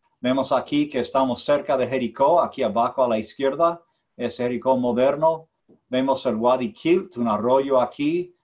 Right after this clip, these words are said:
que va desde Jericó hasta Jerusalén en la distancia aquí. Ah, Cristo hubiera pasado las tentaciones en alguna parte de este desierto.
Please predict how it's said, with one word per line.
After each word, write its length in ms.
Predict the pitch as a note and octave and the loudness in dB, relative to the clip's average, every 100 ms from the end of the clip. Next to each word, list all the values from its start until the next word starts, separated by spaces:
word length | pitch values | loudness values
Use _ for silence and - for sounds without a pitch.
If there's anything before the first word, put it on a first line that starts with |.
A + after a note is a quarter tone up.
| _ | _
que 140 | - | -6
va 240 | A2 B2 B2 | -2 2 2
desde 400 | A#2 C#3 - C3 | 0 -2 -4 -6
Jericó 680 | C#3+ C3 - D3+ E3+ F3 - _ _ | -6 -6 -2 2 2 0 -8 _ _
hasta 500 | - C#3 - - C#3 | -4 -4 -2 -2 -2
Jerusalén 800 | B2 C3 B2 C3+ B2 F3+ C#3 - - | -2 -4 -2 0 2 4 4 2 0
en 100 | A#2+ | -2
la 100 | A#2 | -2
distancia 720 | A2 - C3+ C3 B2+ A#2+ A2+ | -2 -2 0 0 -2 -4 -4
aquí. 520 | A2 - D3+ C3 - _ _ _ _ _ _ | -10 -6 -4 -4 -8 _ _ _ _ _ _
Ah, 380 | - A#2 A2+ A2+ | -2 2 2 0
Cristo 380 | - E3 E3 E3 | -2 -4 -2 -4
hubiera 300 | C#3+ C#3+ C#3+ | -2 -2 0
pasado 720 | E3 - C#3 C3 B2 C3 C3 _ _ - | -2 -2 2 2 2 -2 -4 _ _ -6
las 220 | B2 - | -6 -2
tentaciones 800 | C3 B2 A#2+ - D3+ C3+ A#2+ - | -2 0 -2 -2 0 0 -2 -6
en 180 | C#3 C3 | -6 -2
alguna 560 | A#2+ B2 F3+ F#3+ E3+ | -2 0 0 0 0
parte 460 | - D3 C#3 B2 A#2+ | 2 0 0 -2 -2
de 160 | A#2 A#2 | 0 -2
este 240 | - A2 | -2 -4
desierto. 640 | G#2+ G#2 A#2+ A2+ G#2 G#2 | -4 -4 -2 -2 -4 -14